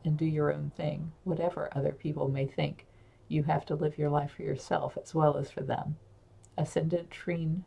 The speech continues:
trine, trine, T R I N E, Mars. The tr-, okay, I'm gonna have to pick an, <laughs> a pronunciation. I'm gonna call it the trine. The trine between Mars and your ascendant indicates that you have a great deal of physical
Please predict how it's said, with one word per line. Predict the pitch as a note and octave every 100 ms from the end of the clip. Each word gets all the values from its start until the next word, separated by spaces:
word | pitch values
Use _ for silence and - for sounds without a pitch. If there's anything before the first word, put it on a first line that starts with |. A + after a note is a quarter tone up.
| -
trine, | - - F#3 G#3 A#3+ - -
trine, | - F3 E3+ F#3 G3+ - - - -
T | - -
R | D#3+ -
I | E3
N | D#3+ F3 D#3
E, | E3+ F#3 G#3
Mars. | D#3+ D3 - D#3+ - - - - - - - - - -
The | F#3+
tr-, | - - -
okay, | - D#3 D#3 - F3+
I'm | F3+
gonna | D3+
have | D3+ -
to |
pick | - - D3+ -
an, | - - - C3+ -
<laughs> | - B3+ C4+
a | -
pronunciation. | - D3 D#3+ D#3+ D3+ D3 -
I'm | E3
gonna | G3
call | F#3 D3+
it | D3
the | -
trine. | - F3 C#3 - - - - - - -
The | F3
trine | - B3 D3+ C#3+ E3+
between | F#3+ - D3+ D3+
Mars | D3 D3+ F3+ -
and | D#3 D3
your | C#3+
ascendant | B2+ - D#3 C3 C3+ -
indicates | F3+ F#3+ G3 C#3+ C#3+ -
that | -
you | D#3
have | D#3+ D3
a |
great | D3 F3 G3+ -
deal | C#3+ C#3+
of | - -
physical | - - F3+ F3